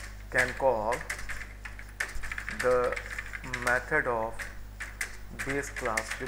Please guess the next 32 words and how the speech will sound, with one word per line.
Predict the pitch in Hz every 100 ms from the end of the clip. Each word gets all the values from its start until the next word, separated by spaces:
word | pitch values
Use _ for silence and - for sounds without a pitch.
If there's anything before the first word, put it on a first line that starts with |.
| 139
base | 143 -
class | 135 127
के | -
मेथड | 123 127 131 127
हैं, | 120 120
जो | 120
कंस्ट्रक्टर | 120 127 - 151 - 165 147
हैं, | 156
इन | 165
सबको | 165 170
आप | 160
call | - 135
कर | 113
सकते | 101 - - -
हो। | - - - - - - - - - - - - - - - - 147
अब |
यदि | 151 170
मैं | 170
इसको | 170 175
रन | 175
करूँ, | 175 170 180 - - - - - - - -
save | 165 170 165
करूँ, | 165 165 - - - - -
अब | 143
आप | 151 139
ज़रा | 151 147
गौर | 135 131
से | - 107
देखो, | 104 101 107
मैं | 110 143
एक | - - 170
ही, | 180 214